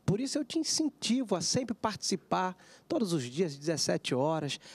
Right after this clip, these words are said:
a indicar, faça essa programa-, essa proclamação do Evangelho através da T V. Vamos lá, pastores. A literatura cristã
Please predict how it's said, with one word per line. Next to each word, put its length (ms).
a 100
indicar, 420
faça 300
essa 140
programa-, 440
essa 320
proclamação 1160
do 140
Evangelho 580
através 600
da 240
T 300
V. 300
Vamos 380
lá, 160
pastores. 600
A 100
literatura 1000
cristã 680